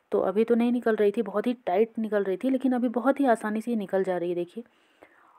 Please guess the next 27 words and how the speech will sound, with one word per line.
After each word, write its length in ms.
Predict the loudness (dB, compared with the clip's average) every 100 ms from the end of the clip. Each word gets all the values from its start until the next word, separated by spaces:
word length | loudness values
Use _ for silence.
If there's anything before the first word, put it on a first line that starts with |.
| -4
और 140 | 2 4
आपको 340 | 4 2 2
मैं 160 | 6 6
दिखाऊंगी, 420 | 4 2 2 4
मैं 120 | 2 0
इससे 260 | -4 0
भी 80 | 0
छोटी 300 | 2 0 0
चूड़ी 240 | 0 0 -2
पहनकर 320 | -4 -2 -2
आपको 220 | -2 -4
दिखाने 500 | -4 -8 -4 -4 -2
वाली 240 | -2 -2
हूँ। 160 | -4 -6 -6
यहाँ 160 | -6 0
पर 100 | 0
देखिए, 280 | 0 -2 -4
ये 240 | 0 0
इससे 200 | 0 -4
छोटी 460 | -2 -2 0 -2 -4
है, 140 | -2
जो 120 | 0
अभी 180 | 0 -2
मैंने 260 | -4 -2 -2
निकाली 420 | 0 0 2 4
है 80 | 4
ना, 180 | 2